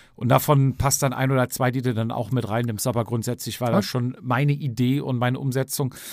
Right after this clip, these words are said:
Speaker 1: Und ich finde, bei diesen ganzen Standardfahrervorstellungen kannst du am letzten Satz immer erkennen, hat der Fahrer richtig was drauf oder nicht? Und
Speaker 2: Am
Speaker 1: zwar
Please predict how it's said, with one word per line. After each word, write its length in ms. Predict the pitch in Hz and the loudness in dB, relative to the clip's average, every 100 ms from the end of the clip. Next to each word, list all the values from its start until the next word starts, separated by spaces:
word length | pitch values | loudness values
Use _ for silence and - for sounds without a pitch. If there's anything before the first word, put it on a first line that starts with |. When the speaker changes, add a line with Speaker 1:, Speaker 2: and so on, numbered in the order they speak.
| - - - | -14 -16 2
Speaker 1:
Und 260 | 180 190 | 4 4
ich 160 | 262 143 | 2 -2
finde, 200 | 190 202 | 0 2
bei 140 | 165 160 | 4 4
diesen 300 | 156 147 151 | 2 -2 0
ganzen 300 | 160 151 151 | 0 -2 -4
Standardfahrervorstellungen 1500 | - 139 170 160 - - 117 120 - 135 127 - 127 143 147 - - - | -4 -2 0 0 0 0 0 0 -2 -2 -2 -2 0 0 -2 -10 -20 -6
kannst 320 | - 190 - 185 | 0 0 0 -2
du 160 | 185 - _ _ | -2 -6 _ _
am 140 | 151 156 | 2 6
letzten 380 | 208 - 208 156 | 6 4 0 4
Satz 320 | 175 - - | 4 4 0
immer 260 | 226 208 202 | 6 6 6
erkennen, 640 | 147 147 156 175 208 233 - _ _ _ _ _ _ _ _ _ - | 2 0 2 4 4 0 -4 _ _ _ _ _ _ _ _ _ 0
hat 180 | 180 214 | 4 6
der 100 | 165 | 8
Fahrer 360 | 175 170 160 | 8 8 6
richtig 340 | 202 - 175 160 | 0 0 0 2
was 120 | 143 | 2
drauf 320 | 123 160 175 | 4 2 2
oder 180 | 185 156 | 2 4
nicht? 380 | 135 107 - - _ _ _ _ - _ - | 2 0 -6 -12 _ _ _ _ -20 _ -2
Und 80 | |
Speaker 2:
Am 40 | - | 2
Speaker 1:
zwar 260 | 135 160 | 8 8